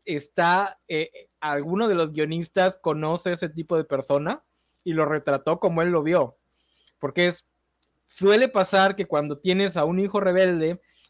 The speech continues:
y el hijo rebelde, este, va a ser papá o mamá, pues va a cometer los errores en oposición a los <laughs> errores de sus padres,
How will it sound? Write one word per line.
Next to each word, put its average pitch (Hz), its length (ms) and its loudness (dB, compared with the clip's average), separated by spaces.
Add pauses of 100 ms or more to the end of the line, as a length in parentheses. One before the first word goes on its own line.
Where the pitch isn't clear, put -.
(120)
y 160 100 0
el 160 100 2
hijo 202 180 2
rebelde, 185 760 2
este, 147 420 -4
va 156 120 0
a 165 40 -2
ser 185 160 -6
papá 190 400 -2
o 160 100 -8
mamá, 156 460 -4 (880)
pues 202 180 2
va 269 60 6
a - 60 -2
cometer 254 340 0
los 240 160 0
errores 214 420 4
en 185 140 2
oposición 185 540 0
a 247 60 4
los 208 180 2
<laughs> - 0 -
errores 185 420 0
de 190 80 -2
sus 170 220 -8
padres, 185 500 2